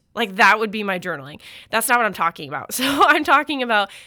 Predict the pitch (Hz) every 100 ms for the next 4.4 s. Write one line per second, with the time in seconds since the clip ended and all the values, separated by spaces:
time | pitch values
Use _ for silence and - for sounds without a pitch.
0 | - 247 269 277 294 262 226 208 202 -
1 | 196 190 185 196 - 226 262 254 247 -
2 | 185 185 - 190 180 180 - - - -
3 | - 240 269 320 302 208 214 208 196 175
4 | 190 180 175